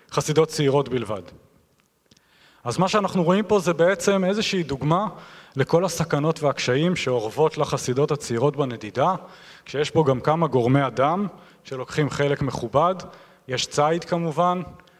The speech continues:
יש התחשמלות, יש תשישות, אבל עדיין החלק הניכר של העוגה הוא לא ידוע, כשהלא ידוע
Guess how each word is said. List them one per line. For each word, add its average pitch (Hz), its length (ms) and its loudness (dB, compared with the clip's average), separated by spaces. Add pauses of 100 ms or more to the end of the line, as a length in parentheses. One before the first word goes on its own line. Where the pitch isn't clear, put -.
(160)
יש 135 200 -2
התחשמלות, 143 960 -2 (760)
יש 151 200 2
תשישות, - 760 -2 (680)
אבל 147 300 0
עדיין 180 460 2
החלק 165 380 0
הניכר 151 400 0
של 156 220 2
העוגה 123 320 2
הוא 139 140 0
לא 127 200 0
ידוע, 180 360 2 (540)
כשהלא 156 320 2
ידוע 180 420 2